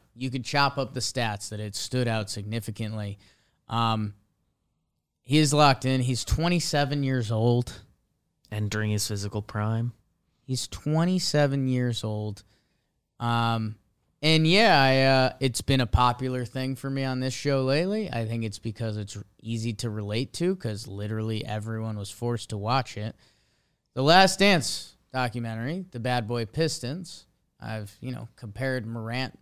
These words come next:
Speaker 1: to Jordan. Good for Ja Morant. Not sure he fully deserves that, but I think we're gonna see him in the gym and getting tough next year. Another part of that was the Bad Boy Pistons.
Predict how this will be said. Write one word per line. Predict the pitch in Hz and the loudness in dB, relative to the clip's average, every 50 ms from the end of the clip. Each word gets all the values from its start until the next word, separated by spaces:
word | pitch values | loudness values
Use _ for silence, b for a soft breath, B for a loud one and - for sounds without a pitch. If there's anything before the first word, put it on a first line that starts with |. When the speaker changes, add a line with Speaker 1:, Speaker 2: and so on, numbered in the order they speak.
| _ _ | _ _
Speaker 1:
to | - 120 | -14 -14
Jordan. | 104 101 - 110 117 151 160 123 113 123 147 143 | -12 -12 -8 -6 -6 -4 -4 -4 -6 -6 -8 -8
Good | - 120 110 101 | -8 -10 -10 -10
for | - - 107 | -10 -12 -12
Ja | 101 113 107 107 101 | -10 -8 -8 -8 -8
Morant. | 101 104 101 110 135 139 120 123 127 - - | -10 -10 -8 -6 -6 -6 -6 -6 -8 -10 -12
Not | 107 104 101 | -14 -14 -12
sure | - - 104 104 | -12 -10 -10 -10
he | 104 101 101 98 - | -10 -10 -12 -14 -16
fully | - - - 110 113 127 123 | -16 -14 -10 -6 -4 -4 -4
deserves | 113 110 104 110 104 101 101 101 - - | -6 -8 -10 -12 -12 -12 -12 -12 -12 -10
that, | 101 104 135 147 _ _ | -10 -8 -8 -10 _ _
but | - 151 131 135 - - - b b b b b b _ _ - | 0 2 2 0 0 -4 -12 b b b b b b _ _ -14
I | 104 | -12
think | 110 104 | -10 -8
we're | 113 110 | -8 -8
gonna | 113 113 113 | -6 -6 -6
see | - - 120 110 | -6 -6 -6 -6
him | 107 117 120 120 120 117 113 117 143 - | -6 -6 -6 -4 -4 -6 -6 -8 -12 -12
in | - 117 117 | -10 -8 -6
the | 117 | -6
gym | 110 104 113 117 117 113 | -6 -6 -6 -6 -6 -6
and | 110 107 | -6 -6
getting | 107 110 107 113 104 | -6 -8 -8 -8 -10
tough | - - 120 120 110 - - | -6 -4 -2 -2 -2 -4 -6
next | 113 110 104 - - | -8 -8 -8 -8 -8
year. | 113 113 110 101 - b b b b b b b b b - | -8 -8 -8 -10 -12 b b b b b b b b b -6
Another | - 143 151 175 208 226 220 | -2 2 4 4 6 4 4
part | - - 196 196 226 208 | 4 6 6 6 6 6
of | 190 | 6
that | 180 175 175 156 | 6 6 6 4
was | 160 151 139 | 2 0 -2
the | 143 | 0
Bad | 123 151 151 160 156 147 | 2 4 4 4 4 4
Boy | 156 160 147 135 | 2 2 2 0
Pistons. | - - 180 190 - - - 147 117 120 113 - - - - | 0 -2 -2 -2 -4 -6 -8 -8 -10 -10 -14 -18 -20 -20 -20